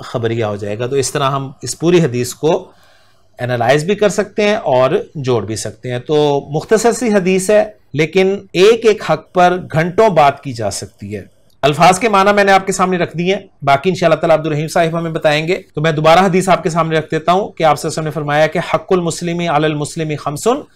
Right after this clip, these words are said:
مسلمان کا حق مسلمان پر پانچ ہے۔ اب پانچ کس میں ہے وہ آگے ذکر ہو جائے گا۔ پہلا حق ہے جی رد السلامی، سلام کا لوٹانا۔ دوسرا حق ہے عیادت المریضی، مریض کی عیادت کرنا۔ تیسرا حق ہے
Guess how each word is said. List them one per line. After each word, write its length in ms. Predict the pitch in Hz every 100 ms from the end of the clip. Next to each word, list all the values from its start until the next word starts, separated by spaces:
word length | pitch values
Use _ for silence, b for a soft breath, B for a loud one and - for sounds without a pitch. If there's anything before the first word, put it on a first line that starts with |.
| b b b b
مسلمان 540 | 151 143 175 156 160 190
کا 160 | 202 185
حق 200 | 190 196
مسلمان 540 | 165 - 151 147 165 165
پر 140 | 185 185 -
پانچ 420 | 160 180 180 -
ہے۔ 100 | 95 82 _ _ b b
اب 180 | 165 -
پانچ 520 | 175 180 214 220 - 226 214 - _ -
کس 220 | 208 214
میں 180 | 226 226
ہے 200 | 196 196 185
وہ 100 | 190 180
آگے 240 | 160 139 151
ذکر 240 | 143 151
ہو 80 | 147
جائے 240 | 151 156 165
گا۔ 120 | 202 - B B
پہلا 240 | 185 214 226
حق 140 | 226
ہے 60 | 226
جی 120 | 202
رد 200 | 196 180
السلامی، 580 | 202 208 202 185 185 208
سلام 560 | 214 190 160 160 180 185
کا 160 | 190 190
لوٹانا۔ 640 | 180 151 143 131 139 185 - -
دوسرا 300 | 156 180 233 220
حق 180 | 214 214
ہے 160 | 214 220 220 170
عیادت 520 | 170 175 185 202 202
المریضی، 720 | 190 160 143 147 165 165 220 240 - -
مریض 460 | 143 143 175 185
کی 200 | - 180 185
عیادت 520 | 165 143 135 175 190
کرنا۔ 300 | 214 190 208 233 240 _
تیسرا 380 | 185 185 240 220
حق 180 | 214 214
ہے 100 | 226